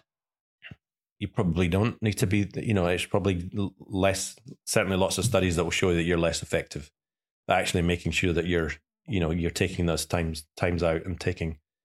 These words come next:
having a life as well as the thing that you do,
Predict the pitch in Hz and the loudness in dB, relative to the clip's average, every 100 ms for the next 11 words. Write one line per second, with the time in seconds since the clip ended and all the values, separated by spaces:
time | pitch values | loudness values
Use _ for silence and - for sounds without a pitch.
0 | _ _ _ _ _ _ - - 92 90 | _ _ _ _ _ _ -10 -2 2 4
1 | 87 87 87 - 82 87 82 - - 87 | 4 4 2 -2 0 0 0 -2 -2 -2
2 | 85 85 80 85 | 0 -2 0 0